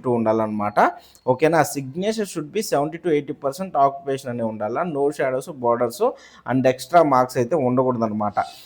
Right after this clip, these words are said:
ఇవంతా కానీ must and వెరిఫైగా నీట్‌గా అయితే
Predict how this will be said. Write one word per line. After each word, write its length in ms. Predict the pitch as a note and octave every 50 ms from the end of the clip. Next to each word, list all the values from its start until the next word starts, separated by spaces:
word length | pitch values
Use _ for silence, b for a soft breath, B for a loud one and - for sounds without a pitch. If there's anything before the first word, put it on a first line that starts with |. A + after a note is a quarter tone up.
| B B B B -
ఇవంతా 540 | C3+ C#3 C3+ D3 D3 D#3+ E3+ F3+ F3 G#3 F#3+
కానీ 220 | E3+ E3+ E3+ G3+
must 360 | G3+ E3+ D#3+ D#3 - - - - G3+
and 100 | F#3+ F3 D3+ D3+
వెరిఫైగా 460 | D3+ D#3 D3+ - E3 D3 C#3+ E3 F#3
నీట్‌గా 460 | F3+ D3+ D#3 D#3+ D#3 - - D#3 D#3+
అయితే 260 | D3+ D3 D3 F#3 F3+